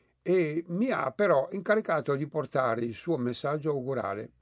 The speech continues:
dichiarandosi orgoglioso di poter annoverare tra gli associati un'azienda che ha rappresentato,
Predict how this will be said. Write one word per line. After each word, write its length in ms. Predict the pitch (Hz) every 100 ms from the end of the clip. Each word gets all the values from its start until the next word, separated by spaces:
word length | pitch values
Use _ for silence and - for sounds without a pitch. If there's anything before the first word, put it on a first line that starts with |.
| _ _ _ _
dichiarandosi 680 | 135 135 151 160 147 131 139
orgoglioso 840 | 127 135 131 160 196 196 185 196
di 160 | 160 143
poter 400 | - 127 139 120
annoverare 800 | 117 120 113 120 113 110 110 139 _ _ _ _
tra 220 | - 139
gli 120 | 135
associati 760 | 131 - 127 156 151 151 156 156 -
un'azienda 880 | 120 117 123 117 147 147 139 147 - _ _ _
che 100 | -
ha 60 | 151
rappresentato, 960 | 165 160 147 165 151 139 113 - -